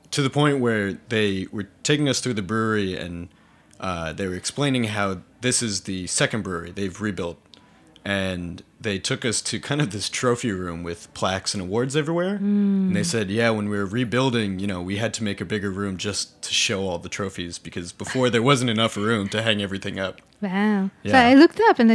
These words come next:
Speaker 2: his name is Masahiko Fujio.
Speaker 1: Yes,
Speaker 2: And,
Speaker 1: Fujio-san.
Speaker 2: right, and then even, uh, the Japanese government granted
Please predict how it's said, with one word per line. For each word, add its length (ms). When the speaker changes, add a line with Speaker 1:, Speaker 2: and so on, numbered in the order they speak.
Speaker 2:
his 160
name 220
is 120
Masahiko 680
Fujio. 400
Speaker 1:
Yes, 440
Speaker 2:
And, 120
Speaker 1:
Fujio-san. 520
Speaker 2:
right, 240
and 160
then 160
even, 360
uh, 260
the 60
Japanese 420
government 440
granted 520